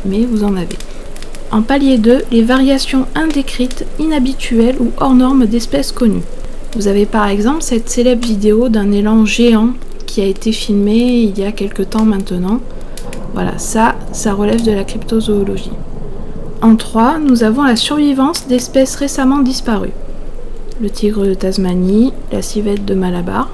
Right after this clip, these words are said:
qui n'a pas été revue depuis mille neuf cent quatre-vingt-dix. En palier quatre, nous avons la survivance des espèces connues seulement par l'enregistrement de fossiles dans les temps modernes,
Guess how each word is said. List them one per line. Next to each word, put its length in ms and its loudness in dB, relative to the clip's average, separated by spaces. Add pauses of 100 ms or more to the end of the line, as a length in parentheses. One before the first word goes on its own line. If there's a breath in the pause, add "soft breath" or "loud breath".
(140)
qui 100 -2
n'a 140 0
pas 140 -2
été 200 -2
revue 280 0
depuis 280 0
mille 160 6
neuf 140 0
cent 140 -2
quatre-vingt-dix. 720 -6 (180)
En 140 6
palier 340 6
quatre, 360 0
nous 180 6
avons 200 4
la 100 4
survivance 640 0
des 220 4
espèces 360 0
connues 380 6
seulement 360 2
par 160 0
l'enregistrement 680 2
de 80 4
fossiles 440 -2
dans 140 4
les 140 6
temps 180 -2
modernes, 540 0